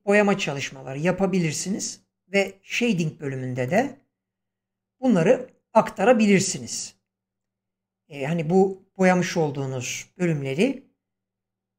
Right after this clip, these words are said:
e, nesnelerin üzerine aktarabilirsiniz. Burada her çizim yapmış olduğumuzda artık,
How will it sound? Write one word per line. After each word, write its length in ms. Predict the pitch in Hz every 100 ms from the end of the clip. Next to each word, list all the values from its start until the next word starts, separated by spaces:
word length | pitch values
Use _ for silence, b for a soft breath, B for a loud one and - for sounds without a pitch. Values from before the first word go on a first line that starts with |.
| _ _ _ _
e, 160 | 151
nesnelerin 540 | 185 214 214 185 156 185
üzerine 720 | 208 160 135 135 190 247 - _ _ _ _
aktarabilirsiniz. 1120 | - 190 - 170 240 202 170 - 127 123 - _ _ _ _ _ _ _ _ _ _ _ _ _
Burada 180 | 233 226
her 240 | 208 240
çizim 320 | - 214 202 226
yapmış 440 | 165 - 156 -
olduğumuzda 800 | 143 135 139 135 135 _ 247 -
artık, 560 | 202 151 - 240 -